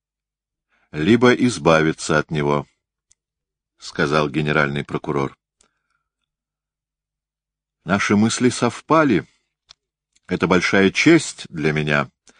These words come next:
отвечал Курантен. Я вынужден обдумывать столько вещей и для стольких людей, что я не могу не натолкнуться, в конце концов,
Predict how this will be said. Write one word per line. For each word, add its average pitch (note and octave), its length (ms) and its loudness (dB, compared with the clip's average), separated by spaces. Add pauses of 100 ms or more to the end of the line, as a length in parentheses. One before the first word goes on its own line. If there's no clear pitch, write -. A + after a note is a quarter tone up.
(120)
отвечал D#2+ 480 0
Курантен. D2 600 -4 (1400)
Я G2+ 160 0
вынужден C3 500 4
обдумывать B2 640 2
столько C3+ 460 2
вещей A2+ 580 2 (260)
и G2+ 140 2
для F2 280 0
стольких - 560 0
людей, G2+ 420 4 (460)
что - 240 0
я A2 200 4
не A#2 120 4
могу A2 400 6
не D3 160 2
натолкнуться, B2 840 0
в - 80 -4
конце B2 400 -2
концов, A2+ 640 0